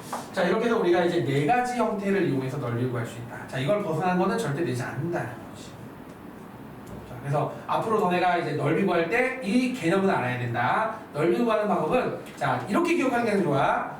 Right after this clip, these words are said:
두 변과 끼인 각이 나왔을 때 넓이 공식 첫 번째, 그 공식은 당연히 알아야 되고 그 언제 쓰이냐가 중요한 거야. 두 번째, 두 번째는 아까 말했던 외접원의 반지름과 세변의 길이가 주어졌을 때. 그리고 그 공식 하나 알고 있으면 좋겠지?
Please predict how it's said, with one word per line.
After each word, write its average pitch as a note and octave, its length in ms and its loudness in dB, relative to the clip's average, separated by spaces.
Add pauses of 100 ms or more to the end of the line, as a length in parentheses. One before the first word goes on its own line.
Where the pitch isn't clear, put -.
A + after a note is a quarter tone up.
(140)
두 E3 160 -2
변과 G#3+ 460 2
끼인 C#4 240 -2
각이 A#3 240 0
나왔을 C3+ 560 -2
때 A3+ 420 0 (200)
넓이 C3 260 -2
공식 B2+ 420 -4
첫 - 160 -10
번째, F#3 560 0 (600)
그 - 120 -2
공식은 E3+ 340 2
당연히 C#3+ 220 0
알아야 B2+ 200 0
되고 B2+ 680 -2 (320)
그 A#3 260 2
언제 F#3+ 320 2
쓰이냐가 D4 460 2
중요한 C3 260 -2
거야. B2+ 680 0
두 E3 140 -4
번째, F#3 540 0 (160)
두 E3+ 60 -8
번째는 F#3+ 320 2
아까 C#3 120 0
말했던 C#3 540 0
외접원의 G#3 640 2
반지름과 C3+ 480 -2
세변의 G#3+ 380 0
길이가 A#2+ 240 0
주어졌을 A#2 340 -6
때. - 140 -14 (840)
그리고 B2+ 200 -2
그 B2 140 -4
공식 D3+ 240 -2
하나 E3+ 140 2
알고 C#3+ 220 0
있으면 C#3 200 -6
좋겠지? B3+ 440 -6